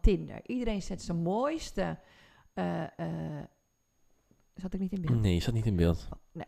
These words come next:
Speaker 1: iedereen zet zijn mooiste, eh, eh,
Speaker 2: Foto?
Speaker 1: foto.
Speaker 2: Ja.
Speaker 1: Natuurlijk gefotoshopt, hè.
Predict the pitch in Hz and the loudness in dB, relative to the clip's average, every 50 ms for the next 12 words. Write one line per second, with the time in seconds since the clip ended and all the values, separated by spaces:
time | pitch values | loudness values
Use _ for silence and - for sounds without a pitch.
0 | _ - 254 277 254 - 240 233 214 - 233 196 196 208 196 196 196 202 220 254 | _ -2 0 0 2 2 0 2 4 4 4 4 6 4 6 6 6 6 6 4
1 | 302 - - - 196 180 160 165 - - - 175 165 165 165 165 - - _ - | 4 0 -2 0 2 2 2 2 0 -4 -6 -4 -4 -2 -2 -4 -4 -6 _ -4
2 | 175 165 165 156 160 156 156 165 165 - _ _ _ _ _ _ - - - - | -4 -2 0 0 -2 -2 -4 -6 -8 -14 _ _ _ _ _ _ 2 6 8 8
3 | 135 - 104 85 87 107 151 165 175 - - 247 330 - 131 123 90 - - - | 8 8 6 6 8 6 6 6 4 4 4 4 6 8 8 8 6 6 0 -2
4 | 196 190 185 - - 320 349 320 233 180 - - 180 - - 160 156 196 - 220 | -2 -2 0 4 6 8 8 8 6 4 2 2 -2 0 2 4 2 2 2 -2
5 | 208 - - 220 294 - - - 196 226 | -4 -2 -2 -2 -2 -2 -2 -2 -2 -2